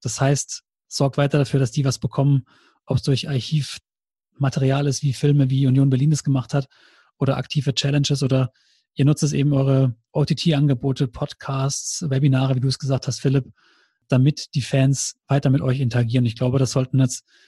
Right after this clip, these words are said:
die operativ Tätigen im Sportbusiness vor allem machen, wohl dem natürlich in oberster Linie steht, die Geschäftstätigkeit weiterzuführen.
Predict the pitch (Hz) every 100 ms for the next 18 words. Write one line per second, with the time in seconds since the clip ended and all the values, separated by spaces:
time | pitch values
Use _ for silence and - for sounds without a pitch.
0 | _ _ _ - 139 - 131 131 - -
1 | 135 131 127 117 - 123 117 123 - 139
2 | 123 131 117 131 - _ _ _ _ 139
3 | 131 127 139 135 - _ 131 - 131 131
4 | - _ - 156 131 135 147 131 131 113
5 | 127 127 - _ _ _ - 123 123 131
6 | - 120 113 127 113 123 127 117 - 113
7 | 120